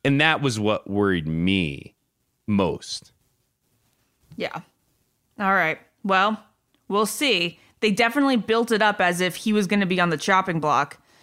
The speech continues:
Speaker 1: Mm-hmm.
Speaker 2: But that is not what happened. He got called second.
Speaker 1: He got called second,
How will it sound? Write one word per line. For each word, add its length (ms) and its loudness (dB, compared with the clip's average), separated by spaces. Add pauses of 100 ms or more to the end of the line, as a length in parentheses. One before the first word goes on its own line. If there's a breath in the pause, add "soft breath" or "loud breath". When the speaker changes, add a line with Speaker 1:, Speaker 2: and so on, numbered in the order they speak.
(100)
Speaker 1:
Mm-hmm. 560 0
Speaker 2:
But 200 -2
that 200 2
is 140 -4
not 220 2
what 120 0
happened. 480 -2 (120)
He 140 0
got 180 0
called 260 -2
second. 380 -2 (680)
Speaker 1:
He 160 -2
got 280 0
called 280 0
second, 580 0